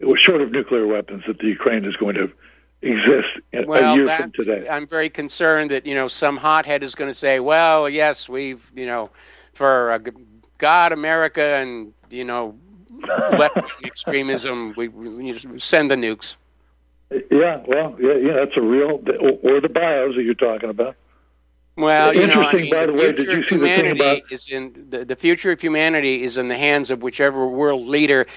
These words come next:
Speaker 2: is the least mentally stable, and Biden ain't looking too good these days.
Speaker 1: Yeah, you've been saying that for years too, Mike, and that's
Speaker 2: Yeah.
Speaker 1: absolutely true.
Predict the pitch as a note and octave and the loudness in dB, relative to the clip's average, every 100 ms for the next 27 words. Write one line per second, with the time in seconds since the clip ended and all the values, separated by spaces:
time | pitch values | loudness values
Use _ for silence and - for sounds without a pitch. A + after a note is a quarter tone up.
0 | - C3 C3 C3 B2+ D3+ E3+ - D3 D3 | -6 -4 -2 -2 0 2 0 0 0 0
1 | C3+ C3 - - D3+ C3+ A#2+ A2 _ - | 0 -4 -4 -2 0 0 -2 -2 _ -20
2 | - A2+ A2 D3 A3+ A#3 A3+ F#3+ F#3+ D#3+ | -20 -14 -2 0 2 0 -4 -6 -6 -6
3 | C3+ C3+ A2 F#2+ G2 - F2+ E2+ - - | -6 -8 -8 -8 -10 -12 -12 -12 -14 -18
4 | _ _ _ _ _ _ C#3 D3 C#3 C#3+ | _ _ _ _ _ _ 0 2 4 4
5 | C3+ D3 - D#3 D3 C#3+ E3 - A#2 A#2 | 4 2 2 2 2 0 -2 0 2 2
6 | A2+ - B2 G#2 G#2 A2+ G#2+ A2+ C3+ A2 | 0 -2 -2 0 -2 -2 0 2 4 2
7 | G#2+ A2+ G#2+ G#2+ - A#2 | 0 -6 -4 -4 0 0